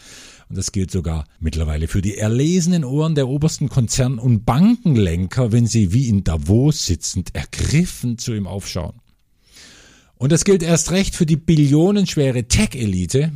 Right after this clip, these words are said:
ja, die bei der Vereidigung hinter der Trump-Familie, aber noch vor den Kabinettsmitgliedern saßen.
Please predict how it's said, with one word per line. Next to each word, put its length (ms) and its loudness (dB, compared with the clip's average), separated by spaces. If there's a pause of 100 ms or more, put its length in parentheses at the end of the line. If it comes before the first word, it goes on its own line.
(280)
ja, 160 -4
die 140 -8
bei 160 -8
der 160 -8
Vereidigung 720 -4
hinter 320 0
der 100 -4
Trump-Familie, 800 -4
aber 200 0
noch 260 0 (180)
vor 840 0
den 200 0
Kabinettsmitgliedern 1200 -2
saßen. 400 -14